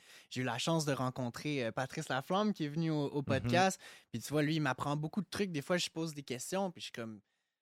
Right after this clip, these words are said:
Speaker 1: je je devrais-tu faire ça ou ça ? Puis il prend le temps, tu sais, de m'écouter, de me guider et tout. Puis, tu sais, je me dis,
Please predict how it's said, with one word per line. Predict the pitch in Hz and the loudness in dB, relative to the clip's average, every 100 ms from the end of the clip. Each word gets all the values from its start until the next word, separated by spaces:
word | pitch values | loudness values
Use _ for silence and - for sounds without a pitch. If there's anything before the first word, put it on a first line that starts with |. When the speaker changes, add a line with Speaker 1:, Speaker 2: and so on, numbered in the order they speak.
| _ _ | _ _
Speaker 1:
je | 113 110 - _ - | -12 -12 -14 _ -16
je | 120 | -10
devrais-tu | 120 117 - - | -8 -8 -10 -10
faire | 107 | -8
ça | 113 - 202 208 | -6 0 2 2
ou | 160 | 0
ça ? | - 202 | -4 -4
Puis | 196 120 | -4 -6
il | |
prend | 123 | -4
le | 113 | -4
temps, | 113 156 | -2 -2
tu | 156 | -2
sais, | |
de | 135 | -4
m'écouter, | 123 - - 190 190 | -4 -6 -6 -2 0
de | 131 | 0
me | 113 | -2
guider | 113 117 143 160 | -4 -4 0 0
et | |
tout. | 143 185 190 | 0 -4 -4
Puis, | 123 110 | -4 -6
tu | 147 | -6
sais, | |
je | 135 | -4
me | 127 | -4
dis, | 117 143 165 | -4 -4 -6